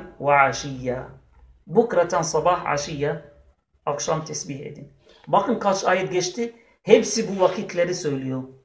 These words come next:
Bu çok mübarek bir vakit. Melekler bu vakitlerde çıkıyorlar. semaya.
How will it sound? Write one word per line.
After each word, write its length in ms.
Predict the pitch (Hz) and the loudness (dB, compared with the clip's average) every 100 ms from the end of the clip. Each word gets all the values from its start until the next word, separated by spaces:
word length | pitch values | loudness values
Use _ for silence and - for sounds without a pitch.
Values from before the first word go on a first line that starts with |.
| _ _ 151 | _ _ -6
Bu 120 | 151 | 2
çok 260 | 233 240 | 8 8
mübarek 500 | 180 156 156 151 151 | 6 4 6 6 0
bir 60 | 147 | -6
vakit. 540 | 127 - 147 - - _ _ _ - | -6 -10 -16 -20 -20 _ _ _ 0
Melekler 520 | 160 175 180 233 208 | 6 6 8 6 8
bu 60 | 226 | 10
vakitlerde 680 | 220 208 - 190 208 175 - | 10 8 -2 0 2 2 -2
çıkıyorlar. 720 | - 151 143 135 123 - - _ _ _ _ _ _ _ _ | -8 -6 -4 -2 -2 -4 -14 _ _ _ _ _ _ _ _
semaya. 560 | - 180 143 139 131 | -10 -4 -2 0 -2